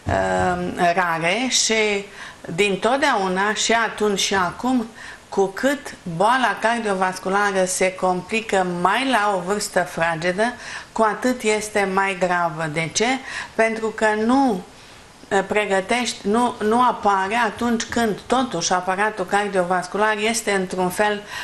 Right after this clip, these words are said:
pregătit să facă față la, uh, de exemplu, un tromb, la un cheag undeva pe,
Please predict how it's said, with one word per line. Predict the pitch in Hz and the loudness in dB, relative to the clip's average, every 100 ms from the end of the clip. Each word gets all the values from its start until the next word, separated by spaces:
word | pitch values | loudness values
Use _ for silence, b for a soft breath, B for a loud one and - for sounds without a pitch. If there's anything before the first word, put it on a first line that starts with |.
| B | B
pregătit | - 262 254 226 220 220 220 | -2 0 2 -2 0 -2 0
să | 185 | 0
facă | 180 196 208 190 | 2 0 0 -2
față | 175 196 196 202 190 180 | 0 0 0 0 0 2
la, | 185 185 185 B B B | 2 0 -4 B B B
uh, | - 170 170 170 | -2 0 0 2
de | 208 | 0
exemplu, | 220 - 202 202 202 190 | 0 0 2 0 0 2
un | 190 175 | 2 2
tromb, | 208 202 160 151 | 2 2 0 -4
la | 160 170 170 | 0 2 2
un | 165 - | -2 0
cheag | 202 208 202 - | 2 2 -2 0
undeva | 208 208 175 185 196 185 - | 2 4 2 2 0 -2 0
pe, | 190 190 185 | 2 2 0